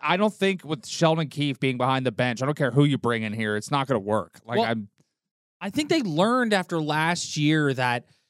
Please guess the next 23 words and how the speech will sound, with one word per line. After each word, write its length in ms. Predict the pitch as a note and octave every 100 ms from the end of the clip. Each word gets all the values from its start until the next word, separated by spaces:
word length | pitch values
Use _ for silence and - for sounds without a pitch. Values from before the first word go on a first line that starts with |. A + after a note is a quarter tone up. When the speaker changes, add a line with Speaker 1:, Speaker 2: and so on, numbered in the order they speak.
| _ -
Speaker 2:
and 100 | E3
this 160 | F#3 G#3
is, 220 | F3+ -
this 240 | D3+ E3+
is 140 | G#3 D3
what 220 | D3 E3 C#3
this 320 | C3+ D#3+ -
Leaf 380 | B2+ C#3+ F#3+ -
team 240 | - C#3+
is 80 | B2
still 500 | - - D#3+ D#3 D3
learning, 440 | B2+ B2 F3+ D3+ G#2+
is 140 | G#2+
that, 220 | C#3 B2+
like, 200 | C#3 B2+
you 400 | A#2+ C3+ F3 B3
have 360 | A#3+ E3 C#3+ D#3
to 80 | -
lay 440 | B2+ A2+ A#2 C3+ D#3
it 80 |
on 200 | D3 C#3+
the 80 | D3+
line 440 | C#3 A#2 A#2 C3